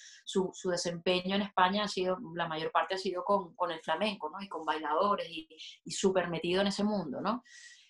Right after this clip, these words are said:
Entonces, eh, hablando con él, eh, empezamos a hablar sobre el tanguillo de Cádiz, porque es un, un ritmo que tiene el mismo compás que la gaita, que está seis por ocho, y entonces, mira, ¿y si sustituimos,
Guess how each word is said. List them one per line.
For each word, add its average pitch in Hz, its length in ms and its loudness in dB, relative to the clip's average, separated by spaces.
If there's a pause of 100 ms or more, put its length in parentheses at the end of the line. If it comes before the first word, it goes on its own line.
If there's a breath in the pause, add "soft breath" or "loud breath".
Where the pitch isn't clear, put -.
Entonces, 190 1000 0
eh, 175 540 4
hablando 185 400 8
con 269 180 4
él, 247 380 4 (100)
eh, 160 880 0
empezamos 190 480 2
a 254 40 8
hablar 202 240 8
sobre 240 180 4
el 240 80 4
tanguillo 208 400 4
de 247 100 4
Cádiz, 185 460 6
porque 180 240 -6
es 165 80 -16
un, 202 240 -4 (280 loud breath)
un 202 120 2
ritmo 214 400 4
que 202 260 2
tiene 190 200 2
el 202 40 2
mismo 208 240 2
compás 190 360 2
que 214 80 -2
la 202 100 2
gaita, 175 420 2
que 160 100 -8
está 160 200 -4
seis 180 260 -4
por 214 160 2
ocho, 190 560 4 (720 loud breath)
y 185 140 2
entonces, 170 320 -2
mira, 262 160 4
¿y 233 60 8
si 208 140 -2
sustituimos, 196 800 4